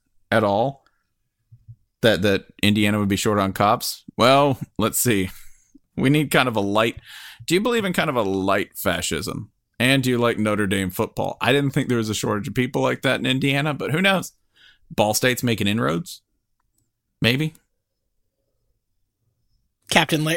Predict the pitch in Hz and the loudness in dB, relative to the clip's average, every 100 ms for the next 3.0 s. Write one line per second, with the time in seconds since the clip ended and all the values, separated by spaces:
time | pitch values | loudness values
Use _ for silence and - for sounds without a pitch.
0 | - 214 175 180 175 175 165 156 160 160 | 2 2 2 0 2 2 2 0 0 2
1 | - 170 180 170 151 139 139 - 143 131 | 2 0 0 -2 -2 -4 -4 -4 -4 -2
2 | - - - _ _ _ - - - | -2 -2 -8 _ _ _ -8 -4 -4